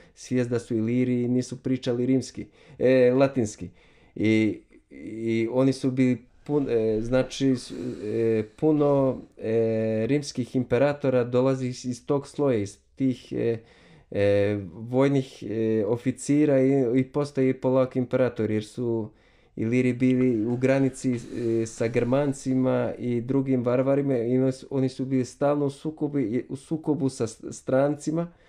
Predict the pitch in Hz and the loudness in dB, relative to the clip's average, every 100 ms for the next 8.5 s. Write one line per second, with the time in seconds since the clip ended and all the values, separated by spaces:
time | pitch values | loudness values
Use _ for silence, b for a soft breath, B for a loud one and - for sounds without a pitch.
0 | b b b 117 - 139 143 139 135 - | b b b -6 0 -2 -2 -6 -6 -2
1 | 143 139 131 127 135 135 131 135 139 139 | -2 0 -2 0 0 2 4 2 0 -4
2 | 139 135 123 - - 127 123 127 - 78 | -2 -2 -2 -4 -2 -2 0 -4 -4 -8
3 | 117 120 120 117 - 135 135 135 131 - | -6 -4 -4 -6 -4 -4 -2 -2 -2 -6
4 | - 123 127 131 131 120 127 127 131 127 | -6 0 2 2 0 -4 0 2 2 2
5 | 120 98 - b b b b - 113 113 | 0 -6 -12 b b b b -2 2 4
6 | 110 113 107 107 113 113 110 - 131 - | 2 2 0 -2 0 0 -2 -4 -6 -4
7 | 120 123 117 117 110 123 117 113 113 110 | -2 0 2 0 0 0 0 0 -4 -6
8 | 110 107 107 101 | -2 0 0 -2